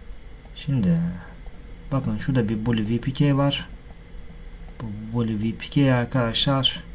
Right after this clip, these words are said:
U X sıfırın içindeyiz. Ha, burada da var da ben daha önceden denemiştim. Bunu da sizle beraber şöyle denemiş olayım. Bunu da hızlı bir şekilde atıyoruz zaten. Çok az yer kaplayan bir şey. Ee,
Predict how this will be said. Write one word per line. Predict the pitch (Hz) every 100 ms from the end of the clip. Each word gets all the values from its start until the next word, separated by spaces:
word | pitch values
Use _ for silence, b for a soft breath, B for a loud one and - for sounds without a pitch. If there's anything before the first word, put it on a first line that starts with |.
| - - - - - - - - - - - - - - - - - - - - - - - - - - - - - -
U | 123
X | 120 -
sıfırın | 120 - 104 110
içindeyiz. | - 120 113 123 - -
Ha, | 117 120
burada | 143 170
da | 160
var | 190 190
da | 110 87 87 - - - - - - - - - - - - - - 135
ben | 127 123
daha | 135
önceden | 131 127 120
denemiştim. | 127 120 104 - 120 123
Bunu | 120 123
da |
sizle | 110 - 107
beraber | 101 98 90 90
şöyle | - 101 90 95
denemiş | 107 120 127
olayım. | 135 131 127 131 127 - - - - - - - - - - - - - - - - - - - - - -
Bunu | 117 110
da |
hızlı | 98 123 123
bir | -
şekilde | 113 104 113
atıyoruz | 98 104 95
zaten. | 95 90
Çok | 95 113
az | 123 127
yer | 127 123
kaplayan | 127 127 123 120 123
bir |
şey. | 131
Ee, | 123 120 - - - - - - - - - - - -